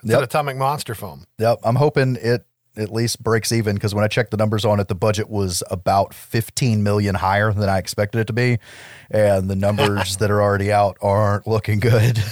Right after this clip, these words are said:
Speaker 2: <laughs>
Speaker 1: So I actually looked right before you hopped in the meet, and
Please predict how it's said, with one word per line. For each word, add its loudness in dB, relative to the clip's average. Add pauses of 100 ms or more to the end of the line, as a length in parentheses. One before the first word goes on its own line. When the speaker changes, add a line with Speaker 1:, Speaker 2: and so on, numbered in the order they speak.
(180)
Speaker 2:
<laughs> -2 (540)
Speaker 1:
So 0
I 6
actually 2
looked 0
right 0
before -2
you -6
hopped -2
in -4
the -4
meet, -6 (100)
and -6